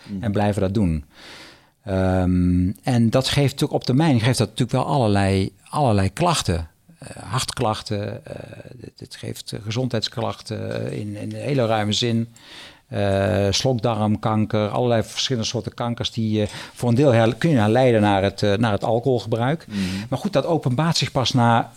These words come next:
Speaker 2: dertig, misschien veertig jaar. Dan, dan, dan kom je daarmee, eh, eh, in de problemen.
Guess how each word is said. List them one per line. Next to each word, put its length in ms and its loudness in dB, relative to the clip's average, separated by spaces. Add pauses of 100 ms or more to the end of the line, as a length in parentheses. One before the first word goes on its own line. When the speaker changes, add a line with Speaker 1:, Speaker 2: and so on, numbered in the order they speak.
Speaker 2:
dertig, 480 -4
misschien 320 0
veertig 340 0
jaar. 380 2
Dan, 260 -2
dan, 240 -2
dan 200 0
kom 180 0
je 80 2
daarmee, 540 2
eh, 760 -2
eh, 80 -4
in 80 0
de 80 0
problemen. 560 2